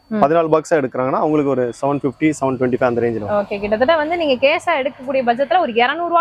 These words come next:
Speaker 1: to முந்நூறு ரூபா.
Speaker 2: முந்நூறு
Speaker 1: ஒரு
Speaker 2: வரைக்கும், இல்ல,
Speaker 1: பாக்ஸுக்கு
Speaker 2: ரேட்டு
Speaker 1: வந்து
Speaker 2: கம்மியா இருக்கும்.
Speaker 1: இருநூறு ரூபா to முந்நூறு ரூபா வருது. அதுக்கு நீங்க வீடியோ பார்த்துட்டு நான் ரெண்டு பாக்ஸ் எடுக்கிறேன், எனக்கும் அந்த ரேட்டு கொடுங்கன்னா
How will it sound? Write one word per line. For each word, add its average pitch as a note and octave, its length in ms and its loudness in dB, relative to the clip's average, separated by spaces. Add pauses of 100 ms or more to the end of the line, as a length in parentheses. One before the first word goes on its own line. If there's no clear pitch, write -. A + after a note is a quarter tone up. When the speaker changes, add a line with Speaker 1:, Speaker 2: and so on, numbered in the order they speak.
(100)
Speaker 1:
to F#4 60 -16 (100)
முந்நூறு C#4 260 -10
ரூபா. C4+ 60 -4
Speaker 2:
முந்நூறு - 120 2
Speaker 1:
ஒரு D#3 100 4
Speaker 2:
வரைக்கும், D#3+ 320 2
இல்ல, B3+ 80 4
Speaker 1:
பாக்ஸுக்கு C4 260 0
Speaker 2:
ரேட்டு C#4 200 -2
Speaker 1:
வந்து C#4 140 -8
Speaker 2:
கம்மியா C#4 140 -4
இருக்கும். - 0 -
Speaker 1:
இருநூறு C4+ 220 -6
ரூபா C#4+ 100 2
to C#4 180 -6
முந்நூறு A#3 220 0
ரூபா A#3+ 140 6
வருது. G3+ 240 -2 (380)
அதுக்கு E4+ 220 2
நீங்க G4 260 2
வீடியோ G4 300 2
பார்த்துட்டு D#4+ 300 -2
நான் D4+ 180 -2
ரெண்டு D#4+ 220 -6
பாக்ஸ் - 260 -2
எடுக்கிறேன், D4 320 -4
எனக்கும் D#4+ 240 -2
அந்த C4+ 140 -2
ரேட்டு C#4+ 220 0
கொடுங்கன்னா C4+ 340 -2